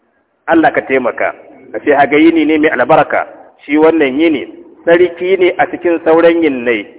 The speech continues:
shugaba ne a cikin sauran dukkanin yinnai na mako. Allah ya rantsuwa da shi. Wa mashahudin, kuma Allah ya rantsuwa da yinin nan da ake tattaruwa a cikin shi,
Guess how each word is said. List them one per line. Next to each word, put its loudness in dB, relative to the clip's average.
shugaba 2
ne 0
a 0
cikin -2
sauran 2
dukkanin 0
yinnai 0
na 2
mako. 0
Allah 4
ya 4
rantsuwa 2
da -2
shi. -16
Wa 4
mashahudin, 2
kuma 0
Allah 4
ya 6
rantsuwa 4
da 0
yinin 2
nan 0
da 0
ake 0
tattaruwa 2
a 0
cikin -4
shi, -2